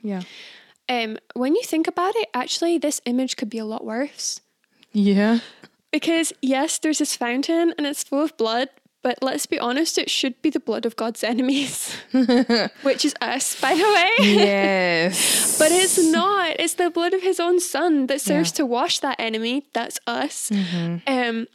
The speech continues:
Speaker 2: and wash away all our guilt. And it's so mind-blowing. And from a worldly perspective, it's so upside down.
Speaker 1: Yes, it is.
Speaker 2: Um,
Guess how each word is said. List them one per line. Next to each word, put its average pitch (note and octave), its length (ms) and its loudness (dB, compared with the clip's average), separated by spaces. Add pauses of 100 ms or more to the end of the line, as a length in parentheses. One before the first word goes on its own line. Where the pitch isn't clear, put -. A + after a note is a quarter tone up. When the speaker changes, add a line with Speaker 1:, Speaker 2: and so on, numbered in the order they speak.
(260)
Speaker 2:
and C#4 180 2
wash C#4+ 220 0
away F4+ 120 0
all D4 160 -2
our C#4+ 120 -2
guilt. F#4 360 -2
And D#4 120 2
it's D#4 160 -2
so E4 180 2
mind-blowing. C#4 840 0
And B3+ 140 -4
from C4 160 -2
a B3+ 80 -2
worldly C#4 460 -2
perspective, - 680 -6
it's - 320 -8
so C#4 380 -4
upside A3+ 440 -4
down. - 380 -6 (200)
Speaker 1:
Yes, F3+ 480 -8
it F#3 120 -6
is. F3 480 -8
Speaker 2:
Um, A#3 380 -4